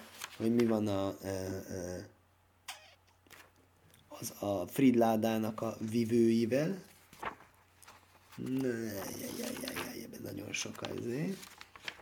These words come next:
Mm, itt van. Igen, igen, az is, az is fából van, az is aranyal volt bevonva. Jó, akkor itt ebben nincs különbség. Bö-, ni-, niszó-, niszóbo-, niszóbom,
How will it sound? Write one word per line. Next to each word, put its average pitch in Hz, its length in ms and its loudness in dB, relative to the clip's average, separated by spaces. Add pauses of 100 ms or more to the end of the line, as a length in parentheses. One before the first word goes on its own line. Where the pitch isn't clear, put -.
(1040)
Mm, 123 320 -2 (200)
itt 131 200 2
van. 113 380 2 (1400)
Igen, 107 460 2
igen, 104 280 -6
az 98 160 -8
is, 117 180 -6
az 113 160 -4
is 104 180 -4
fából 104 440 -6
van, 98 100 -8
az 101 160 -2
is 101 160 -2
aranyal 101 460 -4
volt - 200 -6
bevonva. 117 600 -4
Jó, 123 280 6
akkor 110 320 -2
itt - 160 -4
ebben 98 220 -2
nincs 101 240 -2
különbség. 160 720 0 (640)
Bö-, 127 200 8
ni-, 147 180 8
niszó-, 160 460 8
niszóbo-, 127 800 6
niszóbom, 156 840 10